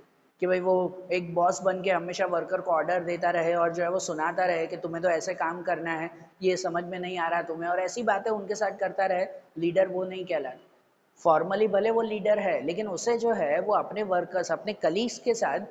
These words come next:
हमेशा एक informal, एक effective relationship उसे बनाकर रखनी चाहिए।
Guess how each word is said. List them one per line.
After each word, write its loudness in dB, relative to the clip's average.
हमेशा -4
एक -6
informal, -2
एक 0
effective -2
relationship -4
उसे -6
बनाकर -4
रखनी -4
चाहिए। -12